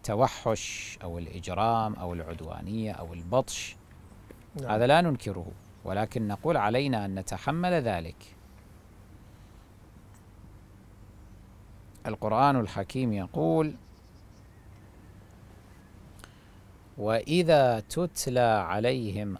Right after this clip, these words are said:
Speaker 1: آياتنا بينات"
Speaker 2: نعم.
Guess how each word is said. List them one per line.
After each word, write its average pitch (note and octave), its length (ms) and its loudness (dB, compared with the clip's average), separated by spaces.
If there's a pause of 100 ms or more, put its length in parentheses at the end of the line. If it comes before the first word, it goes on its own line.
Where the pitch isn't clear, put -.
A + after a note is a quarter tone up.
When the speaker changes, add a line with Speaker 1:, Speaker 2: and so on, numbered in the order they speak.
Speaker 1:
آياتنا A2 1500 0 (840)
بينات" D3 800 2 (480)
Speaker 2:
نعم. A#2 280 -2